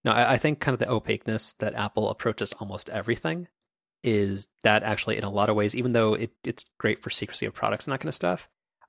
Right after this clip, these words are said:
I think the, um, uh,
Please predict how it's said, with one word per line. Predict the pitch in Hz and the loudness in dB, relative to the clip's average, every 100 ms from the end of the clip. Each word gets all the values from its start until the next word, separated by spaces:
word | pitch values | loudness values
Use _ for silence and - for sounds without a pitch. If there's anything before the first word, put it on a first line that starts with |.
| _ | _
I | 110 | 0
think | 101 - - 117 110 - | 0 -6 0 2 2 -4
the, | 110 107 101 101 | -2 -2 0 -2
um, | 95 95 92 92 - _ _ _ _ _ _ - - _ _ _ _ _ _ _ | -2 -4 -4 -8 -14 _ _ _ _ _ _ -20 -20 _ _ _ _ _ _ _
uh, | - 104 98 98 | -4 -2 0 0